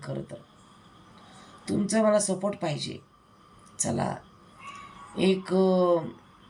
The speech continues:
ताई म्हणा, आई म्हणा, मावशी काहीतरी सांगते आपल्याला, तुमचं कर्तव्य आहे की मला पाठिंबा द्यायचं. एक मराठी स्त्री आहे, मराठी, आपले माणसं आपल्याला पुढं न्यायला पाहिजे.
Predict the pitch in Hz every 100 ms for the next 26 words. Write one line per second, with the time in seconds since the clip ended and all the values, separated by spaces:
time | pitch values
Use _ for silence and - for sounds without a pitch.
0 | - 180 190 180 160 156 156 170 170 160
1 | 156 170 175 - 160 147 135 - - -
2 | - - - 147 151 165 160 165 147 143
3 | 156 147 139 135 120 - - - - -
4 | - - - - 185 180 190 196 185 180
5 | 185 170 156 147 156 156 170 156 139 147
6 | 139 135 - - - - 151 156 156 160
7 | 160 147 147 135 131 113 110 - - -
8 | - - - 160 160 156 147 - 151 151
9 | 185 190 180 170 175 165 160 156 156 165
10 | 165 156 151 - 131